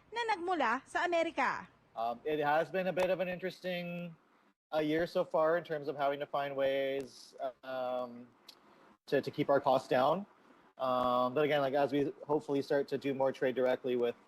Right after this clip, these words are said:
Speaker 2: with, say, with the Philippines, with our beans, um, that should hopefully give us a bit of an advantage.
Speaker 1: Ipinagmamalaki ng Kasama Chocolate na ilan sa kanilang mga tsokolate may ingredients mula sa B C at Pilipinas.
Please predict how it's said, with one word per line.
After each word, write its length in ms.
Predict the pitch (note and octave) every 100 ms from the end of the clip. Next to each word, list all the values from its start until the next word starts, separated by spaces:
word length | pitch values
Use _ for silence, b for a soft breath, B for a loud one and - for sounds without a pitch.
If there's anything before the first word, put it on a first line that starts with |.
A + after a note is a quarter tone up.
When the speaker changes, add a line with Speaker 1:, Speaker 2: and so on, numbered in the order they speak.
| -
Speaker 2:
with, 80 | B2+
say, 160 | C#3+
with 80 | A#2+
the 80 | A#2+
Philippines, 400 | G3 F#3+ C#3+ -
with 80 | B2+
our 80 | D3
beans, 480 | B2 A#2+ B2 - - B B B A#2+
um, 360 | A#2+ A#2+ A#2
that 180 | C3 B2+
should 140 | - B2+
hopefully 440 | B2+ - B2 A#2+
give 160 | A#2+ A#2
us 80 |
a 40 | A#2+
bit 100 | A#2
of 60 |
an 80 | A#2
advantage. 500 | A2 A#2 A2+ A2 -
Speaker 1:
Ipinagmamalaki 960 | G4 A#4+ B4 G4 E4+ C#4+ B3 G3 B3 C4+
ng 120 | A#3+
Kasama 400 | A#3 A#3+ G#3 G3+
Chocolate 560 | - B3 E4 C#4 D4+ - B D#4
na 80 |
ilan 240 | D#4 D4+ G#4+
sa 80 | B4+
kanilang 340 | A4+ F#4+ D4+ C4+
mga 240 | C4 A#3
tsokolate 680 | A#3 A3+ G3+ G3 - A3 E4+ B B
may 220 | F#4+ E4
ingredients 580 | D#4+ A3 F#4 E4 D4+ -
mula 300 | A3+ A3+ D#4
sa 100 | A#3
B 220 | F#3 G3+
C 320 | - F4 E4 F#4 _ -
at 160 | D#4 -
Pilipinas. 720 | A#3+ G3+ G#3+ C#4+ D4 F#3 -